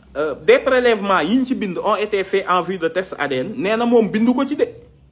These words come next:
Nee na gendarme yi, réquisition bi moo bind, boo liiree réquisition bi gendarmerie def, am na fu ñu bind N B ci suuf,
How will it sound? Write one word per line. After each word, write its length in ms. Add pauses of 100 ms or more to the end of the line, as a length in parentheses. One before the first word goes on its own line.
(480)
Nee 220
na 140
gendarme 640
yi, 280
réquisition 600
bi 120
moo 280
bind, 300
boo 180
liiree 540
réquisition 540
bi 100
gendarmerie 500
def, 140 (100)
am 160
na 100
fu 140
ñu 80
bind 300
N 220
B 260
ci 80
suuf, 240